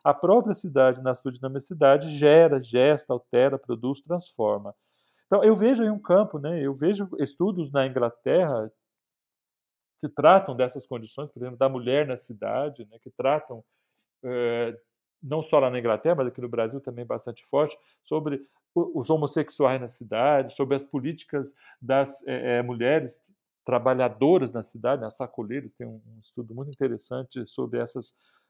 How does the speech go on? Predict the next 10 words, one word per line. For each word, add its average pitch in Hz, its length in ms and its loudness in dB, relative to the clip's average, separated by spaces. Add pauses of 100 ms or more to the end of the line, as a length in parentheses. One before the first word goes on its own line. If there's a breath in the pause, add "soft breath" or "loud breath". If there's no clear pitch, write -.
(140)
eh, 117 180 -12 (320)
formas, 170 600 6
eh, 131 60 -2
eh, 120 300 -4
extremamente 156 520 -8
novas 135 520 4
de 131 200 -4
oferir 143 400 -2
recursos 147 640 -6
como, 143 500 -2